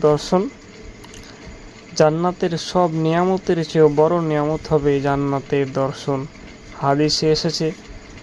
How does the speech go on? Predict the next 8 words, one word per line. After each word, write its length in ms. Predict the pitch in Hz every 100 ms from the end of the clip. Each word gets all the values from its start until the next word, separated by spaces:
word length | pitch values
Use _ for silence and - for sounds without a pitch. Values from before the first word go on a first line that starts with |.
| - 151
জান্নাতবাসীরা 920 | 147 147 165 185 156 156 - 151 143 -
প্রতিবার 600 | 180 180 185 185 165 151
জুমার 460 | 156 160 175 165 156
দিনে 300 | 156 147 139 - - - -
আরশের 520 | 151 151 151 190 180
নিচে 420 | 170 160 147 139 - - - - - - 147
জামাত 560 | 147 143 147 143 - 135
হবে 200 | 135